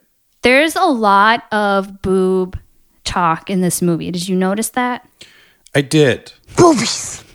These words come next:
Speaker 2: I did. Um, but also some penis talk.
Speaker 1: Yeah.
Speaker 2: A fair bit.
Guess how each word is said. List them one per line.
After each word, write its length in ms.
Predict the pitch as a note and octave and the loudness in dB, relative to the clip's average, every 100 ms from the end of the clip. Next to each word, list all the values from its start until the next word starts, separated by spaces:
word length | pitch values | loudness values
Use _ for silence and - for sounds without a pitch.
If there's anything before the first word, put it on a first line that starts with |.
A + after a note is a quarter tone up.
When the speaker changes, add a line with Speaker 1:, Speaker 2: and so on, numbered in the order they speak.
| _ - | _ -6
Speaker 2:
I 80 | B2 | -6
did. 580 | A#2 C3 B2 F2 - - _ _ _ _ _ G#2 | 0 2 2 0 -6 -20 _ _ _ _ _ -2
Um, 640 | G2+ G2 F#2+ F#2+ F#2+ G2 _ _ _ _ _ _ _ _ _ _ _ _ _ - | 0 2 0 -2 -8 -12 _ _ _ _ _ _ _ _ _ _ _ _ _ -2
but 120 | B2 | 2
also 260 | C#3 F3 F3+ | 4 2 0
some 180 | - D3+ | -4 0
penis 320 | F3+ D3 - | 0 0 -4
talk. 400 | E2 C#2+ - - _ - | -8 -10 -14 -20 _ -4
Speaker 1:
Yeah. 460 | F#3 A3 A#3 D#3+ - _ _ _ - | 0 4 2 0 -10 _ _ _ -12
Speaker 2:
A 80 | G#2+ | -10
fair 300 | - C3 A#2 | 0 2 2
bit. 440 | A2 C3 F2+ _ | 2 2 0 _